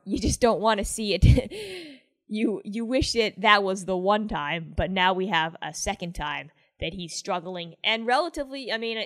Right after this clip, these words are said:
you're not gonna say it's as late in the season as August, but it is after the All-Star break.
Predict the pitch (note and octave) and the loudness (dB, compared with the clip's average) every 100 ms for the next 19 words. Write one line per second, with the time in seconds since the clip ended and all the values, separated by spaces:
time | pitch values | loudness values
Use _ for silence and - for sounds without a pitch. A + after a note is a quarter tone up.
0 | - A3+ A3 A3 G#3+ - G3 F#3 - - | -10 -6 -4 -4 -10 -10 -8 -8 -8 -6
1 | F3+ F3+ F#3+ F#3 F3 - F#3+ F3+ E3 D#3+ | -4 -4 -4 -4 -6 -8 -8 -8 -8 -4
2 | - F#3+ F#3+ D#3+ - - - _ _ G3 | 2 2 2 -4 -8 -16 -20 _ _ -4
3 | F#3+ G3 G3+ F#3+ F#3+ - F#3 E3+ E3+ F3 | -2 2 2 4 2 2 -4 0 0 0
4 | E3 D#3+ D#3+ D#3+ - | -4 -4 -2 -4 -4